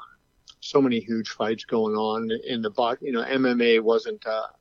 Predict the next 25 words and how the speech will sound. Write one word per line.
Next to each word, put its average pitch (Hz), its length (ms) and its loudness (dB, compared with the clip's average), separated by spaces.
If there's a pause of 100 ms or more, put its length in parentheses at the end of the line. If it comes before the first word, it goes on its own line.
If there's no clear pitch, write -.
(180)
a 127 60 -8
thing 117 280 -4
at 107 100 -2
that 117 240 -8
point, 117 240 -8 (400)
and 117 440 2
there 113 120 4
was 110 160 0
so 123 260 4
much, 117 440 -2
uh, 110 260 0
boxing. 110 720 -4 (100)
Uh, 117 220 -10
so 131 440 2
it 139 60 -2
was 127 160 -2
a 117 60 -6
great 120 280 0
time, 113 480 -4
and, 113 140 -6 (320)
um, 110 360 -4 (120)
I 123 140 -2
got 120 300 0
to 117 180 -2
do 113 440 -6